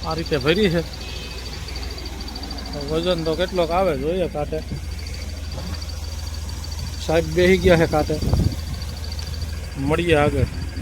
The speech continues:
અવસરભાઈ નાખે છે ડીઝલ, અને ડીઝલ પુરાવા આવી ગયા છે. હવે જાવું છે ઘેરે જમવા, પછી નાખવા જવાનું છે આપણે આ ગાડી. અને આ ભાઈ જો ડીઝલ નાખે છે.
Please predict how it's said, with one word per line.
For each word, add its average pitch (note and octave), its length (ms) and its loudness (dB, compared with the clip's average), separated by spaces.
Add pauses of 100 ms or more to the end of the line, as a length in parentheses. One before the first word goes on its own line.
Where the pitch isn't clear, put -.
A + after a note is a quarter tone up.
(800)
અવસરભાઈ G3 540 -2
નાખે A3 360 0
છે G3 180 -4
ડીઝલ, A3+ 300 6 (2000)
અને D3+ 460 -8 (840)
ડીઝલ G3+ 240 -2
પુરાવા A3 380 4
આવી A3+ 200 4
ગયા B3 180 6
છે. C4 60 6
હવે A#3+ 160 4
જાવું F#3 280 0
છે G3+ 100 -6
ઘેરે F#3+ 260 -2
જમવા, G#3+ 440 -4 (580)
પછી F#3+ 220 -2
નાખવા G#3 380 8
જવાનું G#3 360 10
છે G3+ 60 10
આપણે F#3+ 220 8
આ F3+ 60 8
ગાડી. G3 360 8 (560)
અને D#3+ 140 2
આ E3 80 8
ભાઈ E3+ 280 8
જો G3 100 8
ડીઝલ F3 340 8
નાખે C#3+ 300 4
છે. B2 340 -4